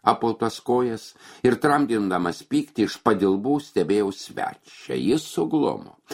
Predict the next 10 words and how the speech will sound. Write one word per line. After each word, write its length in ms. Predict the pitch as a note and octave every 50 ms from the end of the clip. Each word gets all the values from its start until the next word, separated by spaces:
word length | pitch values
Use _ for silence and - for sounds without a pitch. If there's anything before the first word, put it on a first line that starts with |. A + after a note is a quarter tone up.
| - - -
Valandėlę 560 | - G#2 G#2+ G#2+ G#2+ A2+ A2 A#2 G#2+ G#2 F#2+
markstėsi, 720 | E2+ F2 F#2 F#2+ F#2 - - - - - A2 A2 - B2 G#2+
praradė 560 | - A#2+ B2 B2+ B2 B2+ B2+ A#2 B2+ C3 B2
žadą, 320 | - C#3+ C3+ C3+ - C3+
paskui 480 | B2 - B2+ - - - C#3 B2+ B2 - - - - - - _
pro 160 | A#2+ B2 A#2+
sukąstus 720 | - - B2+ - - C3 B2+ - - - G#2+ G#2 F#2+ F#2+ F#2
dantis 560 | E2+ - G2 F#2+ F#2+ F#2+ - D3 C#3+ - - - -
prakošė: 800 | A#2+ A2+ A2 G2 - - - D#2 D#2 - - - - - D#2+ D#2+
„Patikėk, 1120 | - _ A2+ A#2+ A#2+ - - E3 D#3+ - - - E2 D2 C#2+ C#2+ C#2 - _ - - -